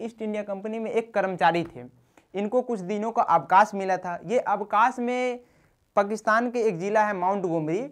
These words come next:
वहाँ ये गए थे। वहाँ जाने के बाद इन्होंने देखा कि किस तरीके से कुछ लोग जो है वो धरती की खुदाई करके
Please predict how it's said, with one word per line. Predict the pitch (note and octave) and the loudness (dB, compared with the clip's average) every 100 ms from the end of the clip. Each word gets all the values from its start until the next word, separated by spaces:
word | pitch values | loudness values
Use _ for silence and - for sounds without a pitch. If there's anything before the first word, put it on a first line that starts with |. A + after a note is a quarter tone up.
| - D#3+ | -12 2
वहाँ | G#3+ A3+ D4 | 4 6 4
ये | C4+ | 2
गए | F3+ G3 E3+ | 4 4 4
थे। | D#3 C3 B2+ _ _ _ D#3 | -2 -12 -14 _ _ _ -2
वहाँ | G3 B3 | 0 0
जाने | A3+ A3 A#3+ | 0 -2 -2
के | A#3 | -4
बाद | G3+ A3 G#3 | 0 0 -2
इन्होंने | F#3+ G3 A3 | -8 -8 -6
देखा | F#3 F#3+ F#3+ C#3+ E3 - _ _ | 0 2 2 0 -2 -4 _ _
कि | A#3 | -10
किस | - C#4+ C#4+ | -4 -4 0
तरीके | B3 A#3+ C4+ | 0 0 -4
से | C4 C4+ | -4 -6
कुछ | B3 A3+ | -4 -2
लोग | G#3+ A3+ B3 | 2 2 2
जो | G#3+ | 0
है | G#3+ | 0
वो | A#3 G#3+ | 0 -2
धरती | F3 F3 F3 A#3 | -4 -8 -6 -8
की | A3+ | -8
खुदाई | - E3 F3+ A#3+ | -6 4 6 6
करके | G3 D3 D#3+ G#3+ - _ | 2 -2 -4 -8 -10 _